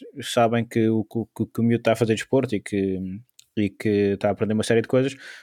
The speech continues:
mas os treinadores só têm aquele tempinho para treinar os basic skills e, e para treinar até aspectos táticos. E fica depois complicado treinar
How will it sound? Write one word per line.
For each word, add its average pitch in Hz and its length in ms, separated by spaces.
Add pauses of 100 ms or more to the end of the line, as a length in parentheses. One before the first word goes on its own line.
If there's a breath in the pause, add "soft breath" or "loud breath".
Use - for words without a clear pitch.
(120)
mas 131 280
os 131 120
treinadores 143 360
só 151 120
têm 151 180
aquele 147 200
tempinho 147 360
para 131 120
treinar 123 460 (460)
os 110 120
basic 120 340
skills 170 380
e, 101 280
e 110 100
para - 140
treinar 131 420 (120)
até 131 220
aspectos 131 380
táticos. - 440 (500 loud breath)
E - 60
fica 131 260
depois 135 240
complicado 127 520
treinar 117 420